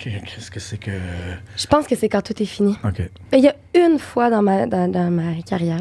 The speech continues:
Speaker 2: là,
Speaker 1: Ah
Speaker 2: qui
Speaker 1: ouais.
Speaker 2: est quand même, euh, mais tu sais, genre, euh, à la fin de, de, de, de Fugueuse, j'avais comme, tu sais, c'était diffusé en janvier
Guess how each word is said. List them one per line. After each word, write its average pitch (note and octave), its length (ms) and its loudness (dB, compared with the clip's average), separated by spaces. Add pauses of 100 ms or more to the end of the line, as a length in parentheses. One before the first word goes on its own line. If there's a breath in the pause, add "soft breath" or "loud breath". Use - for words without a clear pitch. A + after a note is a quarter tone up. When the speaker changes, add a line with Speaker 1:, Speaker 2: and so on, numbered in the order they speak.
(140)
Speaker 2:
là, A3 100 2
Speaker 1:
Ah - 40 6
Speaker 2:
qui D#4+ 60 8
Speaker 1:
ouais. G#2 100 6
Speaker 2:
est F2 40 2
quand F3+ 140 4
même, F#3 280 4
euh, F3 220 4 (240)
mais F3+ 160 4
tu F3+ 220 -4 (880 loud breath)
sais, - 760 -4
genre, G3 220 4
euh, G#3 160 6
à G#3+ 100 4
la G#3 120 6
fin B3 220 2
de, G3+ 220 4
de, F#3 240 2
de, F#3+ 400 0
de G3 180 2
Fugueuse, G#3 680 2 (800 loud breath)
j'avais G3 320 4
comme, G3 240 4
tu - 40 -14
sais, G#3+ 80 0
c'était G3 140 4
diffusé G3+ 320 2
en A3 120 6
janvier G3+ 580 2